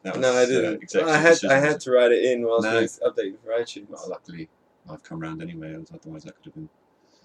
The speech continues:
Speaker 1: But good, I'm glad you went ahead and did that.
Speaker 2: Yeah, yeah, yeah.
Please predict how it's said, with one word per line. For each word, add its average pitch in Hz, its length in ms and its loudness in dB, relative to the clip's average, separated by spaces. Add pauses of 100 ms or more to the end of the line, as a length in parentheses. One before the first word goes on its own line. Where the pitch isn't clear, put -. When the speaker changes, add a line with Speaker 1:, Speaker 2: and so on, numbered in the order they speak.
(800)
Speaker 1:
But 110 180 0
good, 120 120 2
I'm 104 120 0
glad 107 240 2
you 101 80 -2
went 101 100 -2
ahead 95 160 -6
and 92 80 -10
did 98 180 -8
that. 95 200 -4 (100)
Speaker 2:
Yeah, 127 80 0
yeah, 120 240 6
yeah. 120 200 2